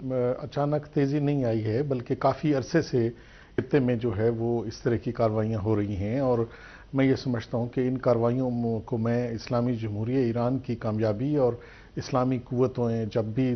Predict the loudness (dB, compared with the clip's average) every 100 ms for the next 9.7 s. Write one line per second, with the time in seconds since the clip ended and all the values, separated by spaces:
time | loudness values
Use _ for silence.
0 | 0 -2 0 -4 -6 -4 -4 -4 -2 0
1 | 0 0 0 2 0 0 2 4 4 4
2 | 2 0 -2 -2 0 -2 -2 -4 -2 4
3 | 4 2 -2 0 0 -2 -16 -20 -18 0
4 | 4 4 2 2 0 -2 -4 2 2 2
5 | 2 4 2 0 2 2 2 0 0 0
6 | 2 2 0 2 -2 -4 -4 -4 -6 -4
7 | 0 2 2 0 0 0 0 -2 -2 -2
8 | 0 0 0 -4 -4 -6 -4 -6 -4 -2
9 | -2 0 0 0 0 -2